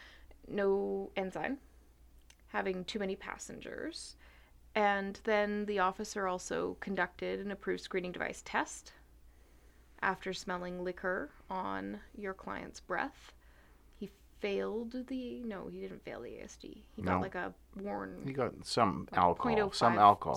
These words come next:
Speaker 2: It, it
Speaker 1: something.
Speaker 2: was less than
Speaker 1: Yeah.
Speaker 2: a warn.
Speaker 1: Less than a warn. He got some alcohol, and so the officer, on the basis of that, gave him a drive contrary to restriction ticket. Carries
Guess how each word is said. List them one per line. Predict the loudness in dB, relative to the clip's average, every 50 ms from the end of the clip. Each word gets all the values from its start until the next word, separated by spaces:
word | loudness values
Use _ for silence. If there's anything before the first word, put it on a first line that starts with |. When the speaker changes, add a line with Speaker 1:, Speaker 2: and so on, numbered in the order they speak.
| 0 0
Speaker 2:
It, |
it | -2
Speaker 1:
something. | -2 -2 -2 -2 -2
Speaker 2:
was | 2 4
less | 6 6 4 4
than | 0 0 0
Speaker 1:
Yeah. | 0 -2
Speaker 2:
a | -2
warn. | -4 -4 -6 -8 -14 -20 -20 -20 -8 -4
Speaker 1:
Less | -4 -4 -2
than | -2 -2 -2
a | 0
warn. | 0 0 0 0 0 -2 -6 -8 -10 -14 -20 -20 -20 -20 -20 -16 -12
He | 4
got | 8 8 8 8 8
some | 6 6
alcohol, | 8 8 8 4 0 -2 0 0 0 0 -2 -4 -6 -12 -20 -20 -20 -20 -20 -20 -8 -4
and | 0 2 2 2 2 0 -2 -4 -6 -8 -8
so | -4 0 0 0 2
the | 4 4
officer, | 4 4 4 2 -2 -4 -2 0 2 2 2 0 -2 -2
on | -2 -2 -2
the | 0
basis | 2 4 4 4 2 -2 -4 -4
of | -6 -4 -4
that, | -4 -4 -2 -4 -4 -6 -8 -14 -18 -20 -20 -20 -20 -20 -20 -20 -20 -20 -6
gave | 0 2 2 2 2 0
him | -2 -4 -4 -4 -6 -10 -12 -16 -20 -20 -20 -20 -20 -10 -6
a | -2 2 2 4 4 4 2 2 0 -2 -6
drive | -4 2 4 4 6 4 2 0
contrary | 0 0 0 2 2 2 2 2
to | 0
restriction | -2 -2 -4 -2 0 0 0 0 0 -2 -2 -4 -4 -8 -12 -14 -12
ticket. | -8 -6 -4 -2 -2 -4 -4 -8 -16 -20 -20 -20 -20 -20 -20 -20 -20 -20 -20 -20 -20 -20 -20 -20 -20 -20 -20 -20 -20 -20 -20 -20 -20 -20 -16 -8
Carries | -4 0 0 0 0 -2